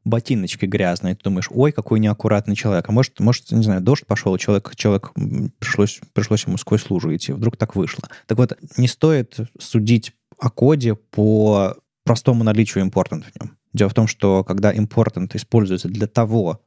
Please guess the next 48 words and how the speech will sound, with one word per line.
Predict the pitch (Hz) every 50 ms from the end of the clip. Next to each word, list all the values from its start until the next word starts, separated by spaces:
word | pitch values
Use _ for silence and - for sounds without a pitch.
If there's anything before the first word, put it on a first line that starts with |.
| _ _ - -
э, | 104 95 - - - -
в | - -
ситуации, | - - 127 120 110 104 - 101
когда | - 107 101 107 104
вы | 87 107 - 127 113 107 117 113
не | 107 110
разобрались | 110 110 113 110 117 117 107 104 -
в |
специфичности, | - - - 117 - - 117 - 107 104 - 98 92 - - - 92
или | 92 95
она | 92 95 101 101 101
у | 98
вас, | 98 95 - -
наоборот, | 101 98 98 101 95 -
какая-то | - - - 85 82 95
вермишельная | 90 101 98 101 107 104 - 110 90 82 78 85 87 90
абсолютно, | - - - 95 92 90 90 - - 90 78 69 80
и | 85 92
вы | 92 92 92 92
просто, | - - 95 85 - - 113 -
м, | 87 87 -
творите, | - - 104 98 98 87 - - - - 120
творите | - 107 101 92 90 -
что | - - -
подряд, | - 101 113 160 180 139
или | 110
какая-то | - 104 98 - 104
legacy | 101 95 - - -
кодовая | - - 95 95 107 98 95
база | 92 110 131 139 - 98
и |
так | 104 98 92
далее, | - 87 104 110
ну, | 131 165 147
это | - 135 143 - 120
говорит | 117 117 - -
о | 107
качестве | - 98 - - - - -
кода. | - - 123 - - _ -
Когда | - 110 110 117 117
вы | 117
используете | 110 - - 117 107 104 98 - 104
important, | 101 - 110 104 104 - 117 110 - - 95 98
например, | 101 95 95 - - 107 104 98 -
для | - 98 101
каких-нибудь | 98 95 - - - - 98 98 95 - - -
utility | 113 - - 107 95 - - 104
классов, | - 104 98 90 - - - - -